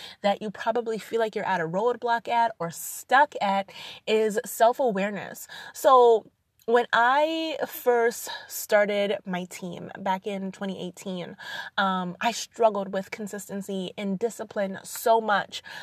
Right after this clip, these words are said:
I remember when I first transitioned into, um, being a team owner, if you guys do not know my story, I had actually been thinking about starting a team for a while,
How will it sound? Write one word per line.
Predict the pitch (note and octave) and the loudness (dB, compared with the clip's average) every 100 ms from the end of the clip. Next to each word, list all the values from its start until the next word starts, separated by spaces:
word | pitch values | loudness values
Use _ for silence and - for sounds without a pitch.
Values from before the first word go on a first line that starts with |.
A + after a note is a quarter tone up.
| - | 2
I | G3+ | 4
remember | G#3+ A#3+ G#3+ G#3 G#3+ G#3+ G#3 G#3 G3+ G3+ G3+ | 4 0 -2 -4 -2 0 2 2 2 2 0
when | G3 G3 F#3+ - | -4 -6 -6 -4
I | F#3+ G3 G3+ F#3+ F#3 - | -2 0 0 -2 -6 -6
first | A3 A3+ - | -6 -6 -8
transitioned | A3 G3 G3 G3 G3+ | -6 -6 -6 -8 -10
into, | - G3 F#3+ G#3+ G3 F#3 - - - F#3+ | -6 -6 -6 -6 -4 -4 -8 -16 -8 -2
um, | F#3+ F#3 F3+ E3+ F3 - | -2 -2 -4 -8 -10 -8
being | G3 A3 G3+ | -4 -2 -4
a | |
team | F#3+ - F#4 F4+ | -8 -8 -4 -2
owner, | A#3 G#3 G3+ G3 - | -2 0 4 4 2
if | G3+ | -2
you | G#3+ | 0
guys | G#3 G3 F#3 | 2 2 0
do | |
not | G3 F3+ | -2 -2
know | F#3 F#3+ | -2 -2
my | D#3+ | -4
story, | F#3 - C#4 B3 G#3 G#3 - - - | -4 -2 2 2 2 -2 -8 -12 0
I | G#3 A3+ C4 | 4 4 2
had | C4+ | 0
actually | - G#3 - C4+ | 0 -2 -2 -8
been | A3+ G3+ | -6 -6
thinking | G3 G3+ G#3 G3+ | -6 -8 -8 -6
about | G3 F#3 F#3+ | -2 -2 -2
starting | - F#3+ G3 | -6 -6 -6
a | F#3+ | -10
team | - G3 G3 G3 | -6 -4 -4 -6
for | G3+ - F#3+ | -8 -6 -6
a | F#3 | -4
while, | F3+ F#3 A3 A#3 A#3 | -2 0 2 2 2